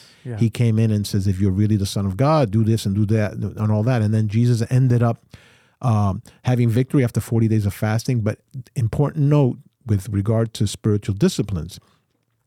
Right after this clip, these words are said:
Speaker 2: So Jesus is in the wilderness forty days, forty nights, fasting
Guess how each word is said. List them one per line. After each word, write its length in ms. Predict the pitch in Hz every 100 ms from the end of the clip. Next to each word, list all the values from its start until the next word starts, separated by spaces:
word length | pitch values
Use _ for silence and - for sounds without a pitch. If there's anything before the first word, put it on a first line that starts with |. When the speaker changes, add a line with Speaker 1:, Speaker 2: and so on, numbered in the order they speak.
| - -
Speaker 2:
So 160 | - 98
Jesus 440 | 139 170 175 156
is 140 | 139
in 100 | 127 120
the 80 |
wilderness 460 | 110 160 156 117 110
forty 260 | - 127 127
days, 180 | 127
forty 200 | - 113
nights, 260 | 117 107 - - _ _ -
fasting 720 | 147 196 240 - 98 90 113